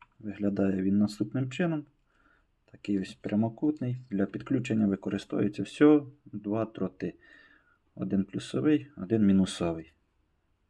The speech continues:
Які можна від'єднати. Ось тут у нас є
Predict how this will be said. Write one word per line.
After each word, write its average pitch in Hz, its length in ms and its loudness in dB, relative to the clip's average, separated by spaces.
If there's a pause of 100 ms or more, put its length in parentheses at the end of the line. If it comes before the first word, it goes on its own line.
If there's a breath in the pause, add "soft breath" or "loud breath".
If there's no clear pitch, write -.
(760)
Які 123 300 -6
можна 120 340 2 (180)
від'єднати. 101 680 -2 (1800)
Ось 113 160 -4
тут 101 240 -2
у - 20 -4
нас 95 240 -2
є 95 260 -2